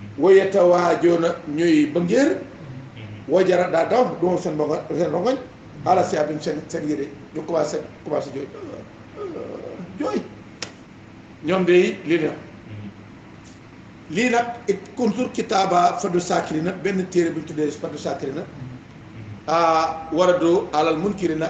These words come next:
Speaker 1: ak dal ñàkk na yoon munkiri, la doon weddi, la doon delloo. Léegi nag boo demee téere boobu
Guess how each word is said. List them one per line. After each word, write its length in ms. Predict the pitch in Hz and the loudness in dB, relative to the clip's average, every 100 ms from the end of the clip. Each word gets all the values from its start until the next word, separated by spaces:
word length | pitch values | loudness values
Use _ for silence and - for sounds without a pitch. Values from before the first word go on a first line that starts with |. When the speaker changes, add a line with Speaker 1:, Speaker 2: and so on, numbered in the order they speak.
| - | -4
Speaker 1:
ak 140 | 151 | -4
dal 140 | 165 160 | -4 -4
ñàkk 200 | 160 156 | -4 -4
na 100 | 156 | -2
yoon 160 | 151 | -2
munkiri, 280 | 160 156 160 175 | -4 -4 -6 -2
la 60 | 156 | -4
doon 120 | 160 | 0
weddi, 280 | 156 185 - - - - - - - | -2 -2 -10 -16 -18 -16 -16 -16 -6
la 100 | 156 | 2
doon 120 | 180 170 | 2 2
delloo. 420 | 170 156 170 220 - - - - - - | 2 2 0 -2 -10 -18 -20 -20 -20 -8
Léegi 300 | 135 175 165 | 4 4 4
nag 220 | 160 160 - | 0 -2 -2
boo 120 | 160 | -2
demee 220 | 165 156 | -2 -2
téere 200 | 180 151 | -2 0
boobu 220 | 143 147 | 0 -2